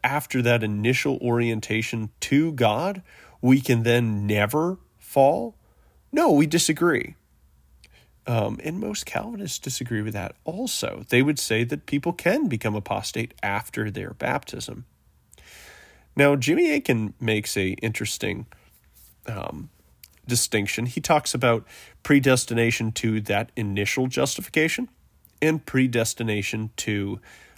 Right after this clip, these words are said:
our final having reached heaven. And he also points out that in the second respe-, re-, respect, yeah, that's just kinda true by definition.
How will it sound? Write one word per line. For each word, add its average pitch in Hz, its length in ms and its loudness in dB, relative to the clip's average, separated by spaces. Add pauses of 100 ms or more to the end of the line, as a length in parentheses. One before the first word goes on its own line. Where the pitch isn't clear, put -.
(120)
our 101 320 2
final 117 640 0
having 107 380 0
reached 101 380 -4
heaven. - 300 -8 (320)
And 196 120 0
he 254 80 2
also - 260 0
points 113 380 -2
out 107 240 -2
that 120 260 -4
in 127 160 -2
the 113 220 0
second 139 320 0
respe-, 190 400 -4 (120)
re-, - 260 -6
respect, 147 800 -2 (540)
yeah, 151 500 2
that's 120 240 2
just 127 160 -2
kinda 107 200 -2
true 113 180 -2
by 95 140 -2
definition. 120 800 -2